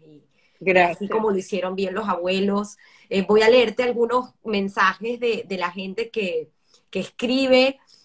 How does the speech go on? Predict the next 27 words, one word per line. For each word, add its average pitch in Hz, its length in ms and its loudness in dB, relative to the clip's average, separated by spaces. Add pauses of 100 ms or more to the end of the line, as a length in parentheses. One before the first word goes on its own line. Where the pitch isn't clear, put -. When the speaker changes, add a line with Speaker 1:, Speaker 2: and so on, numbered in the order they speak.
(200)
Speaker 1:
Eh, 190 360 -2
dice, 233 500 2
"El 196 100 -2
trabajo 208 380 2
nos 233 200 -8
forja 240 580 -4
la 196 140 -8
suerte 202 360 -12
que 226 120 -6
tene-, 180 500 -6
eh, - 280 -6 (120)
la, 180 260 -2 (260)
el 196 200 0
trabajo 214 380 4
nos 233 180 -6
forja 269 500 -4
la 220 120 -10
suerte 214 420 -10
que - 100 -6
tenemos". 175 640 -12 (280)
Miriam, 240 600 -2 (260)
eres 196 260 -2
un 214 100 0
ejemplo 202 400 -2
de 180 220 0
eso. 147 340 -10 (400)
Eh, 180 380 0